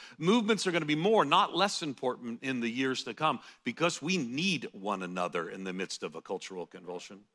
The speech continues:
So we're in a cultural convulsion. We're also in what I call a season of a great sort.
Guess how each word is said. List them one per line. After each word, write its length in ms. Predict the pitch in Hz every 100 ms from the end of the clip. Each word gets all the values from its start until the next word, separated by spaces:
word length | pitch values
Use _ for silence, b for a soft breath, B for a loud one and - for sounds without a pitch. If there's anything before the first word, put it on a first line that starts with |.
| _ _ _ - B B
So 140 | - 240
we're 80 | 254
in 60 |
a 60 | 233
cultural 360 | 269 262 233
convulsion. 480 | 190 208 233 262 202
We're 100 | 202
also 420 | 247 285 240 202
in 440 | - 196 185 180 - _ -
what 240 | 135 170
I 100 | 185
call 300 | 208 185 175
a 40 | 156
season 400 | - 196 165 170
of 120 | 143
a 60 | 131
great 340 | 147 175 -
sort. 560 | - - 208 123 -